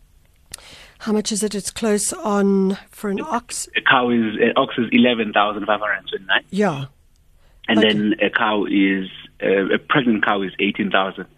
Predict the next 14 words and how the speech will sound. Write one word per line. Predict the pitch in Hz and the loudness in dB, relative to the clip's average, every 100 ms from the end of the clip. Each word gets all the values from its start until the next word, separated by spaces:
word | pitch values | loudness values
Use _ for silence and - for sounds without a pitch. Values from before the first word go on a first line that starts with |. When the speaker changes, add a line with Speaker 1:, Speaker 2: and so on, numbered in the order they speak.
| - 196 | -10 -4
Speaker 1:
Yeah. | 190 147 - _ - | -4 -4 -10 _ -16
Speaker 2:
Uh, | 98 92 | -12 -2
seven | 104 98 | 0 2
hundred | 90 | 0
and | 90 82 | -2 -2
thirteen. | 78 - - - | -4 -4 -8 -4
Speaker 1:
So | 311 | 2
now, | 302 294 - | 4 4 0
how | 330 269 359 | -4 2 4
do | 415 392 | 4 4
I | 359 349 | 4 2
ensure | 302 294 - - 349 285 190 - | 0 0 -2 -2 2 2 0 -2
that, | 196 240 233 - - 349 | 0 0 0 -4 -10 -6
um, | 240 233 233 233 226 302 | -2 -2 -2 -4 -6 -8